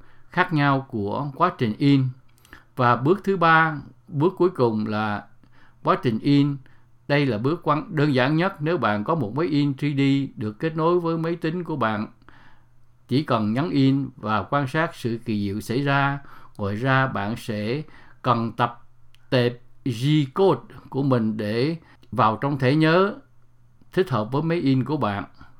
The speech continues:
Và như vậy, đó là bước đầu tiên để mà tìm hiểu về in three D. Bây giờ chúng tôi sang phần giới thiệu những ứng dụng của in three D ở trong thực tế.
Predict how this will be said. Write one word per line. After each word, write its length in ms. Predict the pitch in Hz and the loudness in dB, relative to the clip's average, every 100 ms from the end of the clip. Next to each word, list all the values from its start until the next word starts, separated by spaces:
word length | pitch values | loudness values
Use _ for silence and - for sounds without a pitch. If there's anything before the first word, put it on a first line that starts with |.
| - - - - | -20 -20 -18 -4
Và 160 | 113 | 0
như 180 | 113 135 | 2 2
vậy, 280 | 120 110 101 | 2 -2 -4
đó 200 | 120 147 | -2 0
là 300 | 151 110 107 | 0 -2 -2
bước 300 | 107 156 - | 2 0 2
đầu 180 | 107 107 139 | -4 -4 2
tiên 300 | 135 139 110 | 2 2 -2
để 160 | 120 | -2
mà 160 | 139 104 | -2 -2
tìm 240 | - 104 | -4 -4
hiểu 280 | 98 104 135 | -4 -4 -6
về 420 | 131 107 101 101 - - - - | -6 -6 -4 -8 -12 -20 -20 -4
in 220 | 135 135 127 | 2 2 2
three 260 | 135 127 | 0 2
D. 280 | 131 127 120 - - _ _ _ _ | 4 4 2 -6 -20 _ _ _ _
Bây 140 | 156 151 | 0 4
giờ 160 | 127 131 | 4 2
chúng 140 | 180 | 0
tôi 220 | 170 160 | 2 2
sang 340 | 151 170 160 156 | 2 0 0 0
phần 280 | 131 113 117 | 0 0 0
giới 140 | 190 | 0
thiệu 360 | 139 113 117 104 | 0 0 0 -2
những 180 | 117 143 | -4 0
ứng 220 | 190 196 | 0 2
dụng 280 | 117 110 123 - | 0 0 -4 -10
của 360 | - 113 117 135 - | -8 -4 -2 -4 0
in 240 | 151 147 | 0 0
three 220 | 147 139 | 0 2
D 340 | 139 139 139 131 - - - _ - - - - | 4 4 2 -2 -16 -20 -20 _ -20 -20 -20 -12
ở 120 | - | -6
trong 280 | 127 139 135 | 0 2 2
thực 220 | 123 107 | -2 -6
tế. 360 | 135 135 151 | 0 2 0